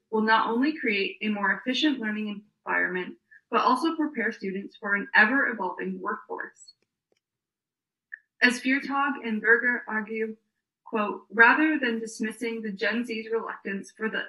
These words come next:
lecture as a means for education, it's worthwhile to consider what these multitasking, graphically oriented students are requesting.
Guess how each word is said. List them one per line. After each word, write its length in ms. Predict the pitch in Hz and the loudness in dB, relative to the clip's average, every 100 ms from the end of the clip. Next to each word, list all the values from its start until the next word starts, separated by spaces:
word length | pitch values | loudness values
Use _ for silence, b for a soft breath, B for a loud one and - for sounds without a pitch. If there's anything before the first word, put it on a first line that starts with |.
| - | 0
lecture 560 | 208 - - - - _ | 0 0 -6 -8 -10 _
as 160 | 226 220 | 0 2
a 60 | 220 | 2
means 320 | 214 233 240 | 0 -4 -2
for 180 | 254 226 | 0 0
education, 760 | 226 233 196 185 185 185 190 _ _ _ _ | -2 -4 -4 -6 -6 -6 -8 _ _ _ _
it's 240 | 240 226 - | 0 0 0
worthwhile 560 | 294 320 214 208 214 | -2 -2 0 2 2
to 100 | - | -2
consider 640 | 254 233 220 190 190 202 - | -2 -2 -2 -4 -2 -4 -2
what 240 | 220 233 | 0 0
these 220 | 240 233 | -4 -4
multitasking, 1040 | 220 202 233 285 262 220 208 - 214 214 - - | -2 0 0 -2 -6 -6 -8 -6 -6 -4 -6 -2
graphically 560 | 208 208 285 277 269 247 | 2 2 2 -2 -2 -2
oriented 520 | 196 196 202 214 190 | -4 -4 -6 -10 -14
students 520 | - 240 202 190 196 - | -8 -4 -4 -4 -6 -6
are 140 | 185 | -4
requesting. 680 | 185 - 240 - - - 214 | -6 -6 -6 -8 -16 -16 -18